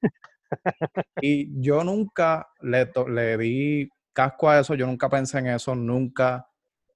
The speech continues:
Speaker 2: como que lo había tomado en cuenta hasta que en el dos mil dieciocho me voy a coger clases de actuación y me
Speaker 1: Mm.
Speaker 2: pregunta el profesor, "¿Cómo tú te diste cuenta que esto te gustaba?". Y yo,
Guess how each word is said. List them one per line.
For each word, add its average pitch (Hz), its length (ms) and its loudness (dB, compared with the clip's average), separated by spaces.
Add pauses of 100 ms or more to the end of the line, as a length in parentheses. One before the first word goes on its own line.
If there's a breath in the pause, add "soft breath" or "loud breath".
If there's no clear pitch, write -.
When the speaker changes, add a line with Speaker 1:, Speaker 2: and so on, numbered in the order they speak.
(240)
Speaker 2:
como 123 280 -2
que 107 600 0
lo 110 100 -2
había 107 160 2
tomado 117 260 0
en 135 80 -4
cuenta 160 300 -2
hasta 110 200 -4
que 104 100 -6
en 98 80 -6
el 98 140 -6
dos 98 120 -2
mil 101 180 -6
dieciocho 131 460 -4
me 123 120 -4
voy 107 140 0
a 95 100 0
coger 113 240 -2
clases 120 280 -2
de 120 80 0
actuación 139 520 -4 (480)
y 107 200 -4
me 107 100 -4
Speaker 1:
Mm. - 40 -6
Speaker 2:
pregunta 104 400 -4
el 110 80 -4
profesor, 113 560 -4 (220)
"¿Cómo 143 220 -6
tú 185 100 -8
te 190 100 -6
diste 180 240 -6
cuenta 156 360 -6
que 139 80 -4
esto - 180 -6
te 139 80 2
gustaba?". 104 520 0
Y 98 60 -2
yo, 95 240 -4